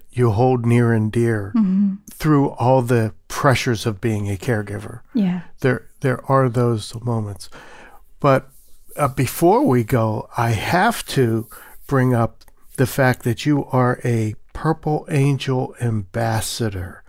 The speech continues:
Speaker 2: Yes.
Speaker 1: And I don't know if you know this or not, but Norms McNamara was actually on our podcast back in episode number fifty-eight.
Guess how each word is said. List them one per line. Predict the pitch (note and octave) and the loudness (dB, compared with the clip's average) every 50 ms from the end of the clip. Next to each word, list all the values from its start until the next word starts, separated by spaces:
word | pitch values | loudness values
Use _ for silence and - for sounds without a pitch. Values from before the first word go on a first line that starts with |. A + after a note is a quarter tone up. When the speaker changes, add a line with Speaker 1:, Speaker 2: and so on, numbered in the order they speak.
| - - - | -20 -12 -8
Speaker 2:
Yes. | G3+ F#3+ F#3 F3 E3+ - - - - _ _ _ _ - - - - - - - | -8 -8 -6 -8 -12 -16 -18 -20 -20 _ _ _ _ -20 -20 -20 -20 -20 -18 -4
Speaker 1:
And | - C3+ B2 B2+ | 0 2 4 4
I | C#3 D3+ | 6 6
don't | D3+ D#3 D#3 | 4 4 4
know | D#3 D3+ D3 C#3+ | 4 4 4 2
if | C3 - - | 0 0 0
you | C#3 C3 B2 A#2+ | 2 2 2 2
know | A#2 C3 C#3 F3 G3+ | 2 2 4 4 2
this | G3 - D3 B2+ - - | 2 0 0 -2 0 -2
or | C3+ A#2+ | -2 0
not, | A2 A2 G#2+ G#2+ A2+ - - | 0 0 0 0 -2 -2 -4
but | - A2+ G#2+ - - | -8 -8 -8 -4 -2
Norms | C3 C3 C#3 D3+ E3+ E3 D3+ C#3+ C3 A#2 A#2+ | 0 2 2 4 2 2 2 0 -2 -2 -2
McNamara | B2 A#2+ B2+ C3+ D#3+ F3+ - - C#3+ B2 A2+ A2 G#2 G#2 G2 G2+ G#2 A#2+ C#3 C#3 - - - - - - - - - - - - | 0 0 0 0 -2 -2 -2 -2 0 0 2 2 0 0 0 -2 -2 -4 -4 -6 -10 -20 -20 -20 -20 -20 -20 -18 -16 -16 -14 -4
was | - C#3+ C3 - - - | -2 -2 -2 0 0 2
actually | D3+ D3 D#3+ - - - E3+ D3 C3+ B2+ A#2+ A#2 A2+ A#2 A#2 - - - - - - - _ | 2 2 2 0 -2 -4 -2 0 2 2 2 2 0 -2 -4 -10 -20 -20 -20 -20 -20 -18 _
on | - C#3+ C3+ C3 A#2+ | 0 2 2 4 4
our | A#2 A#2 A#2+ | 2 0 0
podcast | - - D#3 F#3+ A#3+ A3+ - - C3+ A#2+ B2+ C3+ - - | -2 -4 -2 -2 -2 -2 0 0 2 2 2 0 -2 -2
back | - C3 A#2+ A#2 - - | -2 -2 -2 -2 -2 -4
in | B2 C3+ | -4 -2
episode | B2+ B2 - - C#3+ - - C#3 A#2 A#2+ A2+ | -4 -4 -2 -4 -4 -2 0 0 0 0 0
number | - A2 A2 G2+ A#2 A#2 | -2 -4 -2 -2 -2 -4
fifty-eight. | - - - - A#2 - - - B2 A#2+ - _ - D#3 D#3+ C#3+ B2 A#2 - - - | -4 -8 -6 -6 -6 -6 -6 -6 -6 -6 -6 _ -4 -4 -4 -4 -6 -10 -12 -16 -18